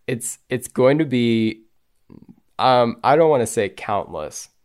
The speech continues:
We're gonna try and do it in three podcast episodes, and we're hoping to do it sometime towards the end of January.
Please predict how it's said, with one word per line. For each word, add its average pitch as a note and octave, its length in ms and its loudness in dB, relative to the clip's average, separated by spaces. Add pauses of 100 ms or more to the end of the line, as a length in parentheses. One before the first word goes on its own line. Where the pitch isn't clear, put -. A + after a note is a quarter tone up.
(120)
We're A#2+ 140 -2
gonna C3+ 260 2
try A#2+ 300 2
and G#2+ 120 0
do G#2 140 -2
it - 120 -2
in G#2+ 120 -8
three G#2+ 420 -10
podcast F#2 640 -6
episodes, F2+ 800 -10 (380)
and G#2 200 -6
we're G2 100 -4
hoping A2+ 300 -2
to A2 60 0
do G#2 240 -2
it G2 300 -4
sometime G#2 500 -6
towards G#2 320 -8
the G2+ 160 -6
end F#2+ 100 -8
of F#2 80 -16
January. F#2+ 800 -8